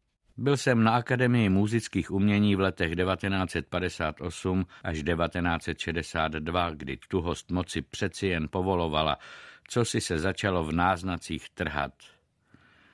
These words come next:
Vzpomínám na majáles, které odnesl Láďa Mrkvička. Tajní pro něho došli do školy uprostřed přednášky a odvedli ho.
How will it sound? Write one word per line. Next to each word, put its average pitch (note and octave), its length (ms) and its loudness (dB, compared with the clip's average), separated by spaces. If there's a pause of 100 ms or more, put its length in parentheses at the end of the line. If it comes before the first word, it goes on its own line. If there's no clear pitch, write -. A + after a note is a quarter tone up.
(140)
Vzpomínám A#2+ 760 2
na G2 100 2
majáles, A2 800 0 (320)
které G2 380 2
odnesl G2 440 0
Láďa E2 420 2
Mrkvička. D#2+ 800 -6 (880)
Tajní B2 400 2
pro G#2 180 -2
něho F#2+ 220 2
došli F2 340 0
do F#2 120 -2
školy G#2+ 360 0
uprostřed F2 600 -4
přednášky F#2+ 800 -2
a E2+ 180 -4
odvedli C#2 520 -4
ho. B1+ 200 -10